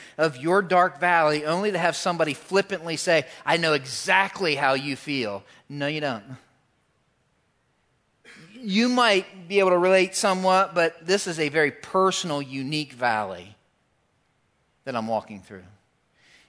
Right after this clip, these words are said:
I stood in this room yesterday with a man that I love, we, right here. I put my arm around him as he shared with me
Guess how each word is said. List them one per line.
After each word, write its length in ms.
I 80
stood 440
in 160
this 240
room 400
yesterday 760
with 160
a 120
man 340
that 100
I 120
love, 360
we, 120
right 220
here. 280
I 60
put 180
my 140
arm 340
around 340
him 180
as 180
he 120
shared 400
with 160
me 400